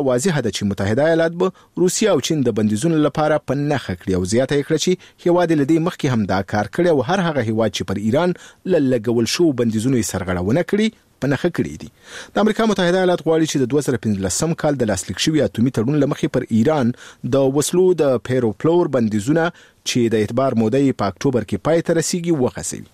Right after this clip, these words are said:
خو تېره اونۍ یې په دې اړه د ملګرو ملتونو د امنیت شورا د پریکړه لیک مسودې ته یوازې د دې شورا یو غړي ډومینیکن جمهوریت مثبته رایه ورکړه. چین او روسیې هغه رد او د اروپایي هیوادونو په ګډون د دې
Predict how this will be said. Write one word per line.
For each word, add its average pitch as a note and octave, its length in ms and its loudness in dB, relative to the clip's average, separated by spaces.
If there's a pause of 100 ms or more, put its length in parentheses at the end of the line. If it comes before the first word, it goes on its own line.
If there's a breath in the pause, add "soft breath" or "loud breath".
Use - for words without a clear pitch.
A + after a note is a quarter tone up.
(180)
خو C#3+ 160 2 (100)
تېره F3+ 240 2
اونۍ E3+ 240 2
یې E3+ 240 2
په C#3 80 0 (140)
دې D#3+ 140 2
اړه D#3 120 2
د B2+ 140 2
ملګرو C#3+ 320 2
ملتونو A2 340 -2
د G#2 100 0
امنیت C3 320 2
شورا D3 240 2
د C3 220 -2
پریکړه B2+ 320 -2
لیک D#3 160 -6
مسودې D#3+ 420 2
ته F3 60 0 (480 loud breath)
یوازې F#3 360 2
د E3 140 0
دې F#3+ 60 2 (100)
شورا E3+ 320 2 (300)
یو G3 80 2 (100)
غړي G#2 240 -4 (480 soft breath)
ډومینیکن D3+ 560 0
جمهوریت A#2 460 0
مثبته B2 440 -2
رایه C#2 280 -10
ورکړه. - 240 -12 (340)
چین D3 180 2
او B2+ 220 0
روسیې B2+ 420 0
هغه A#2+ 220 -2
رد E3 220 -2
او C#3+ 100 0
د B2+ 100 0
اروپایي C#3+ 320 -2
هیوادونو D3 400 2
په D3 100 0
ګډون E3 200 2 (300 loud breath)
د D3 200 2
دې F3+ 100 0